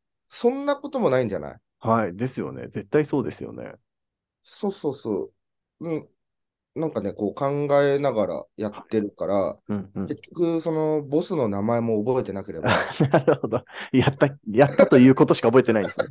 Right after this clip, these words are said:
Speaker 1: <laughs> そう。そうなんだよね。でも昔みたいにさ、
Speaker 2: はい。
Speaker 1: ずっとね、ドラクエワン、ツー、スリーとかは記憶にあるのに、もうほんとクリアしたら終わ、
Speaker 2: うん。
Speaker 1: 終わってて。
Speaker 2: うーん。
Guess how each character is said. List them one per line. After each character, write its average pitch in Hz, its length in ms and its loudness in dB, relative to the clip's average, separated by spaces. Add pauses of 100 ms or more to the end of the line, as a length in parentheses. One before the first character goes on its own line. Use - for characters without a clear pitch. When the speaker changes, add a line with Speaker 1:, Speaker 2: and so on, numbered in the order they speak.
(180)
Speaker 1:
<laughs> - 240 -20
そ - 160 -4
う。 - 80 -8 (1300)
そ 254 340 4
う 170 60 4
な 127 100 2
ん 113 200 -8 (140)
だ 104 120 -2
よ 101 120 0
ね。 104 240 -2
で 98 80 -2
も 98 60 -4
昔 120 480 -6
み 196 140 -2
た 160 200 -4
い 120 60 -4
に 101 160 -10
さ、 104 300 -6 (180)
Speaker 2:
は 104 160 0
い。 - 160 -14
Speaker 1:
ず 98 120 -18
っ - 20 -16 (160)
と 156 400 4
ね、 165 200 2
ド 127 120 0
ラ 139 160 -4
ク 120 200 -10
エ 139 120 0
ワ 147 160 0
ン、 147 140 -6
ツ 131 160 -8
ー、 127 60 -4
ス 120 140 -10
リ 120 140 -4
ー - 20 -12
と 104 100 -8
か 90 80 -4
は 92 120 0
記 - 100 -6
憶 113 220 -4
に 123 80 -2
あ 120 80 2
る 110 80 0
の 101 80 -4
に、 85 100 -8 (240)
も 107 200 -8
う - 20 -
ほ 101 60 -6
ん 160 200 -6 (160)
と 160 180 0 (440)
ク 156 80 -4
リ 156 60 4
ア - 20 2
し 151 80 -4
た 98 60 -4
ら 85 60 -4
終 85 80 -6
わ、 90 120 -4
Speaker 2:
う - 20 -16
ん。 - 60 -20
Speaker 1:
終 92 100 -8
わ 92 60 -4
っ - 40 -20
て - 140 -10
て。 - 220 -10 (120)
Speaker 2:
う 113 60 -2
ー - 20 -2
ん。 120 640 -2